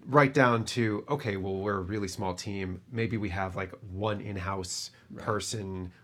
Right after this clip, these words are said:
Speaker 1: who shoots and edits everything."
Speaker 2: Yeah.
Speaker 1: Um, and then you need to add a freelancer to help out with a specific
Speaker 2: Yeah.
Speaker 1: project for whatever reason.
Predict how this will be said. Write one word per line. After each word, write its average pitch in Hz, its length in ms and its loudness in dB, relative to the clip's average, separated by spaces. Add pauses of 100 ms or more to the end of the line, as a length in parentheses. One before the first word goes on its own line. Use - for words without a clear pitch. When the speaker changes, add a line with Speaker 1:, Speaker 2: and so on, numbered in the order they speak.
Speaker 1:
who 95 480 -4
shoots - 420 -2
and 113 80 -2
edits 107 300 -2
everything." 92 640 -4
Speaker 2:
Yeah. 104 240 -6 (180)
Speaker 1:
Um, 87 380 -6
and 131 120 0
then 120 200 4
you 104 180 -2
need 107 220 -4
to 95 320 -6 (320)
add 101 340 -4
a 90 200 -4 (160)
freelancer 98 680 -2 (100)
to 104 180 -6
help 104 220 -6
out 95 180 -2
with 92 120 -10
a 95 40 -8
specific 113 380 -8
Speaker 2:
Yeah. 120 80 -4
Speaker 1:
project 113 320 4
for 107 120 -8
whatever 95 280 -4
reason. 90 300 -4